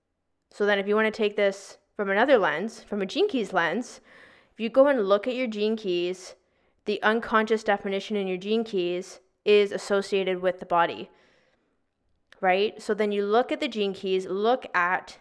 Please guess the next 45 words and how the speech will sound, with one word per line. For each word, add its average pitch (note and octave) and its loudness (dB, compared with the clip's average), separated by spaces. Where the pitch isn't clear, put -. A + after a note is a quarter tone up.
the F#3+ -8
sequences B3 -6
that F3+ -10
they're E3 2
in. G2+ -4
So G#3+ 4
the G#3 0
ten A#3 0
and C#4 0
the C4 2
fifteen A#3 -2
for A#3+ -2
me F3+ -4
are F#3+ 2
in G3 -2
the G3 -4
activation F#3 -4
sequence. - -12
So G#3+ 2
it's G#3 2
like, G#3+ 2
what F#3+ 0
does A#3+ 0
my D#4 -2
body F#3+ 0
need, G3 -8
especially G3 -4
because A3+ -4
it's G3 -12
literally F#3 0
the F3+ -6
radiance F3+ -2
and E3 -2
the F#3 -4
purpose G#3 -2
sphere, E3 -4
what G#3+ 0
does A#3 -2
my C4+ 4
body G3+ 2
need F#3+ -6
to F#3+ -8
have F3+ -4
core F#3+ -4
stability F3 -4